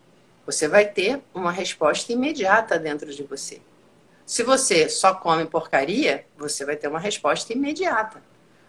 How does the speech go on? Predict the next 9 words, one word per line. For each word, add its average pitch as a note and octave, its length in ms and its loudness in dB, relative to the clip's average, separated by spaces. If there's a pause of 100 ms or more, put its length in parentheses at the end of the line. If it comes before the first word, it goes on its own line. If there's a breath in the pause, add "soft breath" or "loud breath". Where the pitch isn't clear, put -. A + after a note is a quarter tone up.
O E3+ 80 -2
nível A#3 460 4
de F3 360 -4 (140)
clareza E3+ 720 2 (220)
e F3 80 -8
de F3+ 100 -4
intoxicação F3+ 1120 -2 (1300)
já E3+ 220 6
mostram G#3 680 0